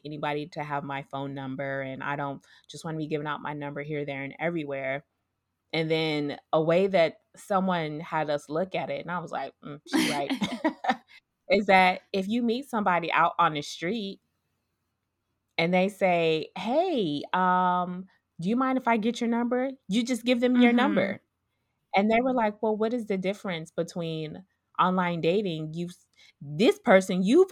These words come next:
Speaker 1: actually chatted with
Speaker 2: Mm-hmm.
Speaker 1: for a few days, and now you're like, 'Well, I don't know if I wanna give them my number.'" But you'll meet somebody off the street, talk to them for two seconds, and give your
Speaker 2: Yeah.
Speaker 1: number. So I was like, "Well, that is true that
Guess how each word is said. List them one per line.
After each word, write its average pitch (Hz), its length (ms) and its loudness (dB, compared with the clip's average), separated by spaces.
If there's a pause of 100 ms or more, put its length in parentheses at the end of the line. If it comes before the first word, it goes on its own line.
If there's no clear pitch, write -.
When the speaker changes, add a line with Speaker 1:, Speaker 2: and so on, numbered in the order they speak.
Speaker 1:
actually 160 440 4
chatted - 600 2
with 226 240 0
Speaker 2:
Mm-hmm. 208 200 -6 (320)
Speaker 1:
for 202 160 6
a 156 140 0
few 208 260 -2
days, 190 460 4
and 160 160 -4
now 160 140 0
you're 160 140 -2
like, 147 220 -4
'Well, 147 100 -2
I 151 100 2
don't 165 160 -4
know 151 120 -4
if - 100 -8
I 151 100 -4
wanna 147 200 -8
give 147 180 -8
them 147 140 -8
my 139 140 -10
number.'" 151 540 -4 (340)
But 165 280 4
you'll 185 260 2
meet 185 280 -4
somebody 165 380 -2
off 156 200 -2
the 151 80 -12
street, 208 360 -6
talk 185 240 2
to 180 80 -6
them 165 180 -4
for 143 100 -6
two 196 180 -6
seconds, 185 680 0 (280)
and 180 200 2
give 190 180 2
your 185 140 2
Speaker 2:
Yeah. 185 40 0
Speaker 1:
number. 175 560 -2 (420)
So 202 80 2
I 190 60 6
was 190 140 0
like, 180 220 0
"Well, 175 120 2
that 175 220 2
is 165 180 -6
true 160 360 -4
that 143 320 0